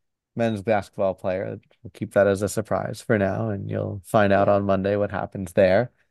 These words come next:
Speaker 1: We'll be back either week from now or two weeks from now, depending on how frisky we're feeling when recording. But for Dylan and Caroline, unless you've got anything else to throw in.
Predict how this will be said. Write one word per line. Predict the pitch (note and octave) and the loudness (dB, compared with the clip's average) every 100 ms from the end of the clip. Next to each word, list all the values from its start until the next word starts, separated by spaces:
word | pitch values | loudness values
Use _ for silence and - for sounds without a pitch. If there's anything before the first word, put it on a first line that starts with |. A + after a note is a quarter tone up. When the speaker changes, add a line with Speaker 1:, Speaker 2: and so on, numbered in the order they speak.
| _ _ _ - | _ _ _ 2
Speaker 1:
We'll | C3 F3+ | 4 8
be | G3 | 8
back | D3+ D3+ - | 8 6 4
either | B2+ C#3+ B2+ | 4 4 4
week | B2 - | 2 -4
from | A2+ | -6
now | G#2 A#2 | -2 2
or | C3 | 2
two | - D3+ | 4 4
weeks | A2+ - | 4 -2
from | A2+ | -6
now, | F#2 G2+ | -4 -4
depending | A#2 G#2 G#2 G2+ | -6 -2 -2 0
on | G2 G2 G2+ | -2 -4 -6
how | - G2+ F#2+ G2+ G#2 - | -2 0 0 -2 -10 -2
frisky | A2+ - G#2 | -2 2 0
we're | G2 | 2
feeling | F#2 A2 F#2 G#2+ A#2+ | 2 2 2 0 -2
when | G2+ F#2+ | -4 -4
recording. | F#2+ G#2 F2+ F#2 B2 B2+ - | -2 2 2 0 -6 -10 -2
But | - B2 - - _ _ _ _ _ _ | 4 6 4 -6 _ _ _ _ _ _
for | C#3+ | 4
Dylan | C#3 C#3+ C3+ | 6 6 4
and | A#2+ | 2
Caroline, | C3 A2+ F2+ A2+ A2+ _ _ - | 2 2 -2 -8 -16 _ _ -6
unless | A2+ A#2 B2+ | -4 -2 -2
you've | A2 | 2
got | G#2+ | 2
anything | A2 A2 A2 A2+ | 4 2 0 -4
else | A2 - | -6 -6
to | A2 | -4
throw | G#2+ G#2+ | -2 -2
in. | B2+ G2+ A2+ | -2 -6 -12